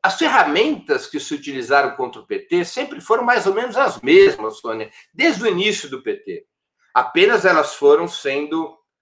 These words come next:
é, utilizadas cada vez com maior intensidade, na medida em que o P T mostrou ser um partido viável, um partido que podia chegar à presidência da República.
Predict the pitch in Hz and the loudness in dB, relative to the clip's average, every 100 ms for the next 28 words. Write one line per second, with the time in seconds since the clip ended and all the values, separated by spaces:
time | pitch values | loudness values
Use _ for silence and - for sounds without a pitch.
0 | _ - 120 123 - 147 135 135 123 120 | _ -16 -14 -14 -14 -12 -2 2 2 0
1 | - - 123 120 165 - 139 123 117 113 | -6 -2 -2 0 -4 -4 -2 0 0 -2
2 | 120 110 110 117 202 208 196 226 143 110 | -12 -16 -4 2 2 2 -4 -6 -8 -10
3 | 139 - - 151 - 113 131 - _ _ | -14 -12 -8 -8 -6 -4 -4 -6 _ _
4 | _ - 156 - 139 139 143 139 143 - | _ -4 -4 -2 -2 0 -2 0 0 -2
5 | - 143 196 156 196 190 - 107 - 117 | -10 -6 2 4 4 0 -6 -8 -8 -20
6 | - 110 123 135 117 - 131 127 123 - | -14 -10 -6 -4 -2 -4 -6 -8 -8 -8
7 | 151 180 - 123 98 | -8 -8 -12 -16 -18